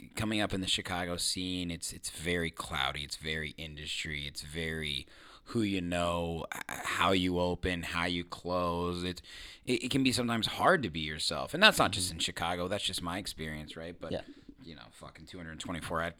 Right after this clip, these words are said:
Speaker 1: episodes later, it's, it's a lot of places that this happens.
Speaker 2: Yep.
Speaker 1: So why I love to D J and why I connect so much with music is because music has given me that when I went to go see D Js when I first started getting into this, right?
Speaker 2: Yeah.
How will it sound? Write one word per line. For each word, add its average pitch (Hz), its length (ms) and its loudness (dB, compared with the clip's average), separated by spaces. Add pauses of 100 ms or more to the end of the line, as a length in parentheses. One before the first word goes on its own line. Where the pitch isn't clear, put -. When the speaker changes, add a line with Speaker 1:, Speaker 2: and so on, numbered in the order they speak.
Speaker 1:
episodes 87 400 -6
later, 82 300 0
it's, 90 240 2
it's 98 180 0
a 92 60 0
lot 87 280 2
of - 80 -8
places 69 480 -6
that 69 160 -8
this 67 140 -10
happens. - 580 -4 (120)
Speaker 2:
Yep. - 100 -8 (200)
Speaker 1:
So 95 580 8 (840)
why 113 440 10
I 127 340 6
love 95 380 4
to 90 100 -2
D 92 240 2
J 85 220 2
and 82 180 -2
why 87 180 2
I 87 320 0
connect 90 460 -2
so 87 200 4
much 87 300 0
with 82 240 -4
music 87 500 -2
is 76 120 -8
because 78 480 -8
music 98 320 -4
has 82 180 -6
given 80 260 -6
me 78 140 -8
that 73 380 -6
when 76 260 -10
I 85 160 -6
went 80 200 -8
to - 40 -18
go 80 120 -8
see 76 180 -10
D 78 200 -10
Js 67 220 -6
when 71 100 -10
I 64 60 -10
first 69 240 -10
started 65 200 -6
getting 65 180 -12
into 55 180 -14
this, 50 180 -10
right? 67 220 -8 (260)
Speaker 2:
Yeah. - 100 -14